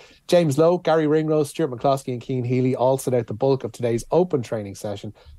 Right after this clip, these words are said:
at the Aviva Stadium. O'Connell believes all four should be fit for the Six Nations trip to Murrayfield. The forwards coach also says they won't be making any special provisions for one of the world's most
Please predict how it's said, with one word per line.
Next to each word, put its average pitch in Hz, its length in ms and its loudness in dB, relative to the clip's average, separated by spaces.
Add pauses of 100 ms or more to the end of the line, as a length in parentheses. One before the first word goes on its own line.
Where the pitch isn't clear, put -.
(100)
at 131 180 0
the 107 120 -4
Aviva 95 260 -8
Stadium. 104 460 -6
O'Connell 131 420 -2
believes 117 340 -2
all 117 200 0
four 214 360 2 (260)
should - 220 -10
be 107 100 -12
fit - 280 -12
for 139 160 -6
the 117 80 -10
Six 110 240 -10
Nations 110 360 -10
trip - 260 -14
to - 180 -12
Murrayfield. 120 640 0 (280)
The - 80 -4
forwards 165 280 4
coach 175 320 0
also 185 300 0
says 160 300 -2
they 143 80 -2
won't 147 180 -4
be 143 60 -10
making 131 360 -6
any 156 200 -2
special 113 360 -4
provisions 117 500 -4 (320)
for - 160 -10
one 104 120 -6
of 101 60 -6
the 101 60 -8
world's 104 260 -2
most 107 180 -6